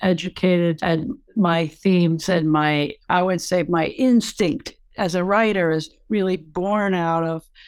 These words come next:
the kind of reading I did throughout my life. This novel does draw on some of those great novels of an earlier era. In fact, in my mind, as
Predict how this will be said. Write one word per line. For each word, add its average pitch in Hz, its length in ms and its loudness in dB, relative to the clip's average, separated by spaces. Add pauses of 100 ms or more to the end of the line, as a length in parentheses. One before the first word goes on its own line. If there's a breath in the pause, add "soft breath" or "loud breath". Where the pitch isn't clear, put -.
(180 loud breath)
the 185 80 -4
kind 175 320 -2
of 160 160 -2
reading 175 580 -2 (400 soft breath)
I 175 160 0
did 196 380 0
throughout 175 380 0
my 175 220 -2
life. 185 480 -2 (460)
This 202 300 -4 (180)
novel 190 500 0
does 202 320 0
draw 151 320 2
on 143 320 0 (100)
some 165 240 -2
of 156 100 0
those 156 260 -2
great 165 320 -2
novels 160 560 0
of 160 160 0
an 151 120 -2
earlier 151 500 0
era. 180 420 0 (400)
In 185 200 -2
fact, 175 440 -4 (440)
in 233 240 4
my 175 180 2
mind, 180 640 2
as 160 280 -2